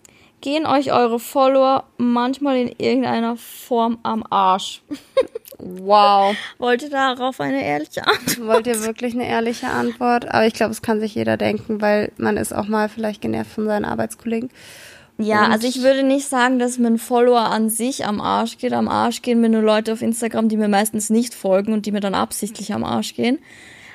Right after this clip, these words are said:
Speaker 1: Aber mir gehen Fragen manchmal am Arsch.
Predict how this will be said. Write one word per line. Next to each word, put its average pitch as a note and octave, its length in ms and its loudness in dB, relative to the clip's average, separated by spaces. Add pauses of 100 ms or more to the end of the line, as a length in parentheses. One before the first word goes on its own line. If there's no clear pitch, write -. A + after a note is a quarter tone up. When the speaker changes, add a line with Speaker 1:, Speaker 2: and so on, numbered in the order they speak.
(100)
Speaker 1:
Aber A3+ 380 2
mir A3+ 160 4
gehen G3+ 180 0
Fragen G3 540 0
manchmal - 420 -8
am - 140 -4
Arsch. - 420 -6